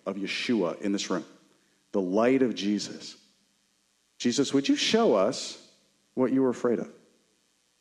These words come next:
Will you show us where you were afraid and where you let the Father deal with your fear? In Jesus' name, amen. All right. There's nothing you've been tempted in or tested in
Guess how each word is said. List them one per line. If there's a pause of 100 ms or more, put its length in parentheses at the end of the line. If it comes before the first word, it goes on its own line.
(540)
Will
you
show
us
where
you
were
afraid (960)
and
where
you
let
the
Father
deal
with
your
fear? (1080)
In
Jesus'
name, (140)
amen. (920)
All
right.
There's
nothing
you've
been
tempted
in
or
tested
in